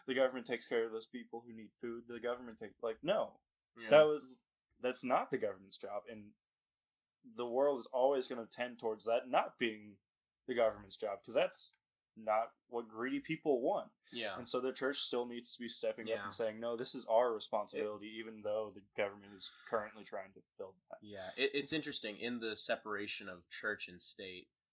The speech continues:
Speaker 2: we've made the state our own personal church.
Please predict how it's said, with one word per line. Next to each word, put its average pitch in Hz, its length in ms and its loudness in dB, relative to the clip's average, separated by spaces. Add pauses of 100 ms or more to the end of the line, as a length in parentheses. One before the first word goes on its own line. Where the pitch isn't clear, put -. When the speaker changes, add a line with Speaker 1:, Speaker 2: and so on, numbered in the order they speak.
(140)
Speaker 2:
we've 107 300 -8
made 104 580 -8
the 101 180 -10
state - 640 -4
our 98 180 -4
own 98 300 -10
personal 98 460 -8
church. 92 440 -12